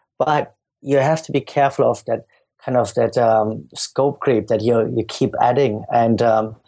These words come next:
distracting from what you really wanna do. If you do a pivot, then do a proper pivot and, and really change your strategy. Um, but on the way is really a minimal viable product means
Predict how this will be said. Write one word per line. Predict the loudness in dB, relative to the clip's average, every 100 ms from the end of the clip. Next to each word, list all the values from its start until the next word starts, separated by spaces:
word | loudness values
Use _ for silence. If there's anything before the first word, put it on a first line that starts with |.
| _ -20
distracting | -10 -2 -2 0 -2
from | 0 -2 0
what | 0 0
you | 0
really | 2 2 2
wanna | 2 0
do. | 2
If | 2 2 0
you |
do | 2 2
a |
pivot, | 0 -2 0 0
then | 0 0
do | 2
a | 2
proper | 2 -2 0 -2
pivot | 0 0 0 0 0
and, | 0 0 -4 -16 -20 _
and | -2
really | 0 2
change | 2 0 0 0
your |
strategy. | -2 0 2 2 0 -4 -6
Um, | -4 0 0 -2 -4 _ _
but | -2 -2 -6 -20 _ -4
on | 0
the | 2
way | 2 2 0
is | -2 -6 _ _ _ _
really | 0 2 2 0 -6 _ _ _ _ _
a | -2
minimal | 0 2 2 2
viable | 2 0 0
product | 0 0 0
means | 0 -2 -4